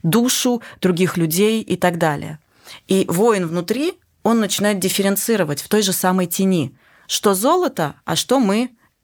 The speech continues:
действительно сдерживаем. Мы же не говорим, что все в тени прекрасно. Мы говорим, что как раз-таки надо разобраться,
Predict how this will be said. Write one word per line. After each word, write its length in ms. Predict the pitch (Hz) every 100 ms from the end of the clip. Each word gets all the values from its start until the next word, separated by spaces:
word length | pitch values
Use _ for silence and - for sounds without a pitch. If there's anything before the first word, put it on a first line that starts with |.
| _
действительно 540 | 170 175 208 214 214 202
сдерживаем. 640 | 165 180 170 151 143 -
Мы 100 | 170
же 100 | 175
не 100 | 190
говорим, 280 | 190 226 320
что 200 | - 175 -
все 320 | - - 254 208
в 100 | -
тени 300 | - 175 160
прекрасно. 760 | 156 160 - 147 131 - 160 - - -
Мы 120 | 175
говорим, 240 | 175 202 208
что 120 | 196
как 160 | 185
раз-таки 360 | 220 233 226 214
надо 340 | 208 208 190 185 -
разобраться, 1120 | 185 196 196 185 180 175 175 160 - 139 -